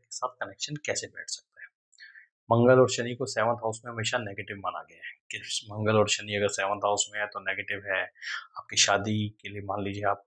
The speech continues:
हॉरोस्कोप दिखाने जा रहे हैं, शादी में प्रॉब्लम आ रही है या शादी या मैरिड लाइफ में प्रॉब्लम आ रही है, तो सबसे पहले आपको बेसिक रूल अगर आप इंटरनेट पे भी चेक करेंगे आपको मिल जाएगा।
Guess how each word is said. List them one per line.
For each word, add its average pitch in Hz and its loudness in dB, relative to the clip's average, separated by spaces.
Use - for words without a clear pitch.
हॉरोस्कोप 104 -4
दिखाने 101 -6
जा 98 0
रहे 98 -2
हैं, 101 -8
शादी 101 -4
में 101 -12
प्रॉब्लम 95 -4
आ 92 0
रही 95 -4
है 95 0
या 101 0
शादी 98 -2
या 101 -14
मैरिड 101 -10
लाइफ 107 -2
में 104 -20
प्रॉब्लम 92 -18
आ - -14
रही 92 -18
है, 98 -18
तो - -8
सबसे 117 -4
पहले 110 4
आपको 104 0
बेसिक 113 -8
रूल 101 -12
अगर 101 -4
आप 104 -2
इंटरनेट 104 -10
पे 104 -20
भी 101 -14
चेक - -16
करेंगे 95 -8
आपको 92 -10
मिल 92 -8
जाएगा। 92 0